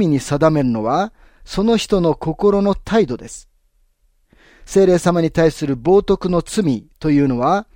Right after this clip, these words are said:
聖霊様がその人に罪を悟らせる働きをするときに、それに逆らうことです。その人が聖霊に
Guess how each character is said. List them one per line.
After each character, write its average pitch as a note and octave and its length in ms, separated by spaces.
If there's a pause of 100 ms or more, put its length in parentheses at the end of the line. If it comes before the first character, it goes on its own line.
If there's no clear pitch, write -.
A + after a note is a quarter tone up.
(380)
聖 F#3+ 220
霊 F3+ 140
様 D#3+ 260
が C#3 140
そ - 160
の G#3 120
人 F#3 200
に F3 160
罪 A3+ 360
を C#3 80
悟 C#3+ 380
ら F3+ 140
せ F3 160
る D#3+ 100
働 F3 500
き - 140
を E3+ 80
す - 160
る D3+ 120
と D3 120
き - 140
に、 D#3+ 260 (340)
そ - 220
れ G3+ 140
に G3 120
逆 C#3+ 460
ら F#3+ 100
う C#3+ 60
こ - 160
と - 80
で - 120
す。 - 220 (1040)
そ - 160
の F3 60
人 D#3 220
が F#3+ 300 (180)
聖 G3+ 260
霊 F#3 200
に E3+ 180